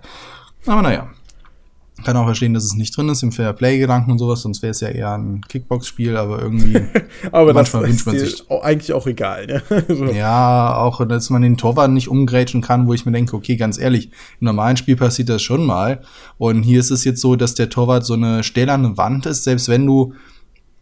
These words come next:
Speaker 1: also wenn der Torwart sich in den Ball schmeißt und du den Ball hinterher nach dem Motto, ich krieg ihn vielleicht noch, passier-,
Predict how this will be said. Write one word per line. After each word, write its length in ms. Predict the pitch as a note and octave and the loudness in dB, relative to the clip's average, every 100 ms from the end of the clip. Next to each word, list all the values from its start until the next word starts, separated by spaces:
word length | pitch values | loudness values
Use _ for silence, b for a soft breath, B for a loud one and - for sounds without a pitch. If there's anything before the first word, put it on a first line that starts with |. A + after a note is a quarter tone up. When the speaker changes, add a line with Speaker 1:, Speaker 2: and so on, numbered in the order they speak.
| _ _ | _ _
Speaker 1:
also 220 | - A2+ A#2+ | -4 -2 2
wenn 140 | C3 | 2
der 100 | B2 | 2
Torwart 300 | B2 D3 C3 | 0 -2 -2
sich 140 | B2 | 0
in 40 | B2+ | 0
den 160 | A2+ | 2
Ball 180 | G2+ C#3+ | 0 -2
schmeißt 480 | E3 E3 D#3+ E3 - | -2 -2 -2 -2 -4
und 420 | - C3 B2+ B2+ - | 0 2 2 0 -8
du 380 | A#2+ C#3 C#3+ | -2 0 0
den 240 | C#3 C3 A#2 | -2 -2 2
Ball 180 | B2 C3 | 2 2
hinterher 320 | B2 A#2 D3 | 0 0 -2
nach 120 | C3 | -2
dem 100 | B2+ | 0
Motto, 180 | B2+ B2 | 0 -2
ich 100 | - | -4
krieg 220 | - F#3 | -4 -2
ihn 80 | C#3+ | -4
vielleicht 400 | - G2 G2+ A#2 | -2 -2 -2 -2
noch, 160 | C3 | -4
passier-, 380 | B2 - C3 C3 | -4 0 0 0